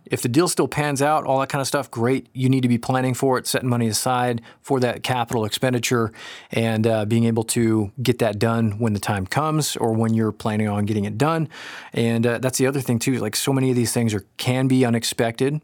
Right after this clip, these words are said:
You think, you might think, "Okay, well, I might be able to get by for X amount of time on that roof," or whatever it might be, but come to find out,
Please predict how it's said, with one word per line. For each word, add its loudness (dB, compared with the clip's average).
You 0
think, 0
you 0
might 0
think, -2
"Okay, -2
well, -2
I -2
might 0
be 0
able 2
to 2
get 0
by 0
for 0
X -4
amount 0
of -6
time 0
on 2
that 0
roof," 2
or -2
whatever 0
it -2
might -2
be, 4
but -2
come -4
to 0
find -2
out, 0